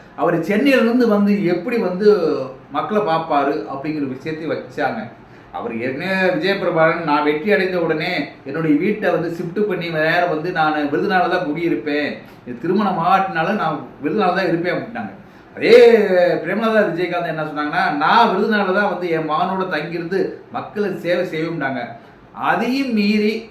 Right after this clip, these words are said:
இவங்க மாணிக் தாகூர் சொந்த ஊருக்காரருப்பா, அவர் எங்க இருந்தாலும் இங்கதான் இருப்பாரு அப்படிங்கிற ஒரு விஷயத்த முன் வச்சிட்டாங்க. அவர் தொகுதி பக்கமே வரல, சொந்த ஊருக்காரரா இருந்து தொகுதி பக்கம் வரல அப்படிங்கிற விஷயத்தை தாண்டி அவர்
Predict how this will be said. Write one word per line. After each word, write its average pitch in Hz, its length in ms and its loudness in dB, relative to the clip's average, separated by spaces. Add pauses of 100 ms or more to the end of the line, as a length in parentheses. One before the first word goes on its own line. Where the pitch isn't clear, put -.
இவங்க 233 640 2
மாணிக் 233 500 -2
தாகூர் 202 360 0
சொந்த - 280 -8
ஊருக்காரருப்பா, 175 640 -2 (220)
அவர் 120 140 -12
எங்க 202 340 -4
இருந்தாலும் 165 440 -2 (440)
இங்கதான் 147 320 -2
இருப்பாரு 139 460 -4 (360)
அப்படிங்கிற 143 460 -2
ஒரு 120 260 -2
விஷயத்த - 280 -6
முன் 135 400 -4
வச்சிட்டாங்க. 107 300 -10 (420)
அவர் 107 120 -10 (100)
தொகுதி 143 260 -4
பக்கமே 175 360 -2
வரல, 165 340 2
சொந்த 160 360 -2
ஊருக்காரரா 175 760 2
இருந்து 131 400 -2
தொகுதி 151 240 0
பக்கம் 147 360 -4
வரல 135 220 -2
அப்படிங்கிற 117 400 -2 (140)
விஷயத்தை 117 420 -8
தாண்டி 113 380 -8 (260)
அவர் 104 200 -8